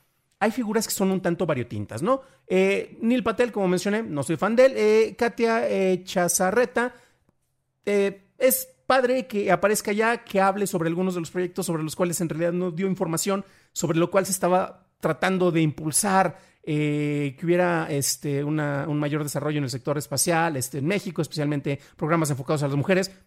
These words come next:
Qué chido, no dio detalles per se. Neil Patel, cómo ser exitoso en internet y que todos te lean a través del manejo del S E O, y son cosas que son irrelevantes actualmente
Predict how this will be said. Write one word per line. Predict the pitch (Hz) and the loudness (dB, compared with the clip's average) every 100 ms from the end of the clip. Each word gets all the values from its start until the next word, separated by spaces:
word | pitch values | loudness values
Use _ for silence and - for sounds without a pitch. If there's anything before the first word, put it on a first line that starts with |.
| _ | _
Qué | 208 | -6
chido, | - 214 220 208 | 0 0 -2 -8
no | - 147 | -4 -2
dio | 147 151 - | 0 -2 -4
detalles | 139 175 170 160 | -6 0 2 2
per | - | -2
se. | 156 233 233 - _ - | 0 0 -2 -14 _ -2
Neil | 220 208 | 0 0
Patel, | 190 233 233 214 - | 2 2 2 -4 -4
cómo | 214 208 202 | 0 2 0
ser | 190 214 202 | -2 -2 -2
exitoso | - 175 214 196 | -4 -2 2 4
en | 180 | 2
internet | 165 185 202 175 | 2 0 0 -4
y | |
que | - | -6
todos | - 180 180 | -2 -2 0
te | 170 | -2
lean | 165 165 | 0 0
a | |
través | - 165 | 0 -2
del | 160 151 143 | -2 -4 -2
manejo | 147 160 170 | -2 -2 -2
del | 147 170 151 | -4 -6 -4
S | 156 151 160 | -2 -2 0
E | 175 | 4
O, | 196 190 | 4 2
y | 156 139 135 | -2 -4 -6
son | - 180 | -2 -2
cosas | 165 165 - | -2 -6 -6
que | |
son | 160 175 | -4 -2
irrelevantes | 165 151 165 175 - | 0 0 -2 -2 -6
actualmente | - 170 175 165 180 | -4 -2 0 0 -4